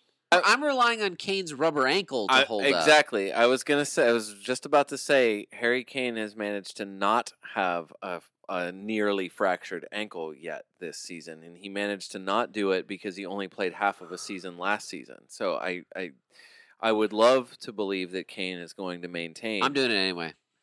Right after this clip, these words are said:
Speaker 1: I, I, I l-, I mean, I,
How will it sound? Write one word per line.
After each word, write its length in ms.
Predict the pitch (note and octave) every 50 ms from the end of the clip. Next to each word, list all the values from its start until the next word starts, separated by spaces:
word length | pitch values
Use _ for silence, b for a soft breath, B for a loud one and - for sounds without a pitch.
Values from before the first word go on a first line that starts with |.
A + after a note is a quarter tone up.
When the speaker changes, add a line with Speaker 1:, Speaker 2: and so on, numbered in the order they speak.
| _ _ _ _ _ _ _ _ _ -
Speaker 1:
I, 220 | A#2 A#2+ A2 - - _ _ _ _ _ _ _ _ _ _ _
I, 180 | - B2 A#2+ A2 - _ _ _ _ _ _
I 160 | C#3 D3+ F#3+ G#3+
l-, 200 | F3 D3 C3 - _ _
I 40 | -
mean, 180 | B2+ C3 B2 A2+
I, 280 | D#2 E2 A#2 B2+ A#2+